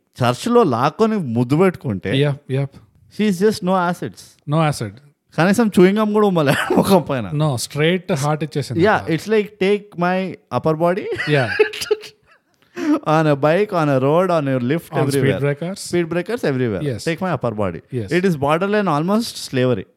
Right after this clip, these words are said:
Speaker 2: అంతే.
Speaker 1: వాళ్ళేమో పాపం బుద్ధిగా వచ్చి ఇట్లా పువ్వులు గివ్వులు ఇస్తాయంట,
Speaker 2: ఆ.
Speaker 1: వాళ్ళు యాసిడ్ పోసిందంట.
Speaker 2: యా.
Speaker 1: ఈ డబుల్ స్టాండర్డ్స్ ని ఎంకరేజ్ చేస్తున్నారు చూడు. అసలు
Speaker 2: మ్మ్.
Speaker 1: ఫస్ట్ వీటిని పెడుతున్నారు చూడు.
Speaker 2: యా.
Speaker 1: నేను అమ్మాయిని కాదు, నాకు తెలియదు కానీ,
Speaker 2: మ్మ్.
Speaker 1: అమ్మాయిలు ఎవరైనా ఉంటే ప్లీజ్ రాసి చెప్పండి మాకు.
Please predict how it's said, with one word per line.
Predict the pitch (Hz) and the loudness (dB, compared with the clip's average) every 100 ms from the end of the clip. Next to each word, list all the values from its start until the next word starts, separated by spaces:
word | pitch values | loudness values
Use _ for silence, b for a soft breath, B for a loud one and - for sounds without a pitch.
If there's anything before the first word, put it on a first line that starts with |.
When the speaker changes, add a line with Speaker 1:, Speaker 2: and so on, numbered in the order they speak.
| - | -10
Speaker 2:
అంతే. | 127 117 104 - _ | -8 -8 -12 -18 _
Speaker 1:
వాళ్ళేమో | 117 147 190 175 202 | -2 0 2 2 0
పాపం | 226 180 156 139 | 0 -2 -2 -2
బుద్ధిగా | 117 113 165 170 | -2 -2 -2 -2
వచ్చి | 131 - 185 | -2 -6 -10
ఇట్లా | 175 135 127 - | -8 -8 -8 -4
పువ్వులు | 131 131 135 | -4 -2 -4
గివ్వులు | 139 120 101 | -4 -2 -4
ఇస్తాయంట, | - 104 87 131 | -6 -6 -6 -8
Speaker 2:
ఆ. | 233 - - | -12 -12 -10
Speaker 1:
వాళ్ళు | 117 104 - - 78 92 | -8 -10 -16 -12 -8 -6
యాసిడ్ | 117 117 90 | -6 -6 -10
పోసిందంట. | 80 - 76 71 - _ 117 | -10 -10 -14 -14 -18 _ -10
Speaker 2:
యా. | 98 - 147 | -10 -10 -6
Speaker 1:
ఈ | 160 | 0
డబుల్ | 131 127 165 | 0 2 -2
స్టాండర్డ్స్ | 180 165 160 156 - | -4 -4 -4 -6 -6
ని | 147 165 170 - _ | -8 -6 -10 -16 _
ఎంకరేజ్ | 127 120 151 165 156 | -2 -2 -2 -4 -4
చేస్తున్నారు | 165 - 113 87 87 | -6 -6 -8 -6 -8
చూడు. | 85 - - | -8 -8 -8
అసలు | 123 156 | -2 -2
Speaker 2:
మ్మ్. | 107 | 0
Speaker 1:
ఫస్ట్ | 123 - | -4 -2
వీటిని | 180 160 160 156 147 139 - 113 | -2 -2 -2 -2 -2 -4 -4 -2
పెడుతున్నారు | 107 180 185 123 | -2 -2 -2 -2
చూడు. | 92 107 202 - | -2 -6 -10 -6
Speaker 2:
యా. | 123 110 - _ _ - | -4 -4 -10 _ _ -4
Speaker 1:
నేను | 139 151 | -2 0
అమ్మాయిని | 127 143 175 | 0 0 -2
కాదు, | 151 127 135 143 113 | -2 -2 -4 -8 -6
నాకు | 120 107 | -4 -2
తెలియదు | 101 117 135 | -2 0 -2
కానీ, | 107 92 - - | -4 -6 -10 -10
Speaker 2:
మ్మ్. | 127 120 | -8 -4
Speaker 1:
అమ్మాయిలు | 123 185 185 | 0 2 2
ఎవరైనా | 160 143 | 0 0
ఉంటే | 139 - | -2 -4
ప్లీజ్ | 143 147 131 | -6 -4 -4
రాసి | 101 120 131 | -2 -2 -4
చెప్పండి | 110 101 85 | -6 -6 -6
మాకు. | 82 - 226 | -10 -10 -14